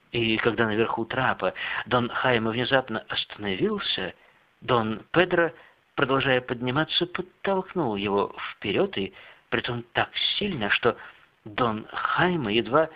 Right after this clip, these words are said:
не полетел головой вниз на шкафут. Но дюжина проворных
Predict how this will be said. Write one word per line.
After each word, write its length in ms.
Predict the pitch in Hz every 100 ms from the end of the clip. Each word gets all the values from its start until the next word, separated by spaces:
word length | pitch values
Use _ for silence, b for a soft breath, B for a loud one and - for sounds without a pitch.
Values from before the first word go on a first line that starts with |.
| B B _ -
не 160 | 135
полетел 640 | 143 120 104 98 - 175 170
головой 720 | 104 107 101 95 147 143 - - -
вниз 380 | 151 185 135 -
на 280 | 110 101 98 -
шкафут. 760 | - - - 175 135 - - - - _ _ _
Но 220 | 131 135 104
дюжина 540 | 113 156 - 127 120 B B -
проворных 640 | 131 117 123 120 117 -